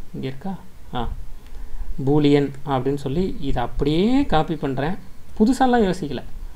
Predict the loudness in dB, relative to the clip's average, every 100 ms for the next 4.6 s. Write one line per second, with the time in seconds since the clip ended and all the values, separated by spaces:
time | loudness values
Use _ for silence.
0 | -8 -6 -4 -4 0 2 4 2 0 -2
1 | -2 -2 -4 -8 -10 -10 -6 -4 -2 -4
2 | -4 -4 -4 -6 -6 -6 -6 -8 -6 -6
3 | -6 -6 -4 -4 -6 -6 -6 -6 -2 0
4 | 2 2 2 2 2 4